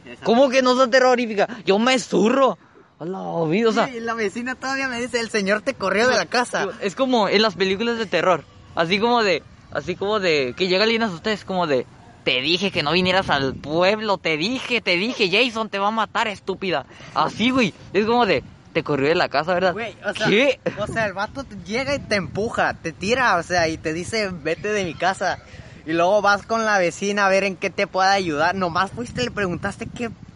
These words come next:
Speaker 1: pantuflas horas eran. Y la vecina te dice, "Te corrió el vecino, va." "No, sí, yo, no, sí, sí, sí."
Speaker 2: Güey, qué pedo. ¿No viste? Eh, me recordó eso a un video de, de una cámara de seguridad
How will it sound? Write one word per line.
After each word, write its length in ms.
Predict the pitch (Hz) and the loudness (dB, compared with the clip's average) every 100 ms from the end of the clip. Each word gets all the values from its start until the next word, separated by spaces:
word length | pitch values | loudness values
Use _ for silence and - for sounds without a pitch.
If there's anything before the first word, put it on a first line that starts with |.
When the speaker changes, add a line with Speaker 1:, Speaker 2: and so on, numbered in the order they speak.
| - - | -18 0
Speaker 1:
pantuflas 540 | 220 208 214 208 233 | 0 0 -2 0 0
horas 260 | 214 214 196 | 2 0 2
eran. 240 | 220 214 180 - 190 | 2 0 -4 -12 -6
Y 60 | 170 | 0
la 120 | 180 | 0
vecina 240 | 165 190 | 0 -6
te 60 | 185 | -8
dice, 180 | 180 147 - - - - - | -8 -8 -10 -20 -20 -20 -14
"Te 80 | 135 | -14
corrió 320 | - 120 113 | -12 -10 -8
el 80 | 131 | -8
vecino, 480 | 156 - 165 190 220 | -8 -10 -10 -8 -4
va." 240 | 233 214 170 269 - - - | -2 -4 -6 -10 -12 -14 -14
"No, 240 | 120 139 180 | -12 -12 -12
sí, 360 | - 156 214 | -14 -12 -10
yo, 240 | 196 202 190 | -8 -8 -8
no, 340 | 147 135 190 190 | -10 -12 -12 -14
sí, 140 | - 151 - | -18 -18 -20
sí, 60 | 165 | -20
sí." 100 | 185 185 - - | -20 -20 -20 -16
Speaker 2:
Güey, 300 | 143 156 147 | -10 -8 -10
qué 240 | - 165 | -8 -8
pedo. 480 | 151 185 202 208 180 - - | -6 -2 0 2 0 -4 -4
¿No 220 | 175 208 | 0 2
viste? 420 | 202 202 269 220 - | 0 0 2 2 0
Eh, 120 | - 180 | 0 2
me 180 | 214 | 4
recordó 380 | 202 190 180 170 | 2 2 2 2
eso 320 | 185 233 220 | 0 2 0
a 80 | 156 | 0
un 180 | 165 175 | 0 0
video 300 | 196 196 196 | 0 0 2
de, 260 | 196 170 117 - - | 2 0 0 -8 -4
de 120 | 156 | 0
una 140 | 196 190 | 2 2
cámara 260 | 196 208 | 2 2
de 60 | 202 | 2
seguridad 540 | 214 196 202 190 135 | 0 0 2 2 2